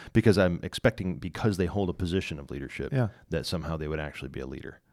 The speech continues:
Speaker 2: If
Speaker 1: And I find that frustrating.
Speaker 2: if the movie Lincoln is correct, the one that came out not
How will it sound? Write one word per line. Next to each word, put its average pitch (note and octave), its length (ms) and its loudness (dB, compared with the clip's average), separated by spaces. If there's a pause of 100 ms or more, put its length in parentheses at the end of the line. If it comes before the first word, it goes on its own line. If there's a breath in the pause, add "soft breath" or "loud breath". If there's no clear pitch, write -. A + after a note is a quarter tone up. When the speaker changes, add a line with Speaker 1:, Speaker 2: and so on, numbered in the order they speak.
(240)
Speaker 2:
If - 420 4
Speaker 1:
And F2 100 0
I E2 60 0
find D2 240 -4
that A#1+ 80 -10
frustrating. - 480 -12
Speaker 2:
if E3 260 4
the C3+ 140 4
movie A3+ 420 6
Lincoln B2 540 4
is G2 120 -6
correct, A2 580 -4
the G2+ 80 -6
one G2 160 -6
that G2 120 -10
came G#2+ 220 -6
out G#2+ 100 -6
not G#2+ 240 -6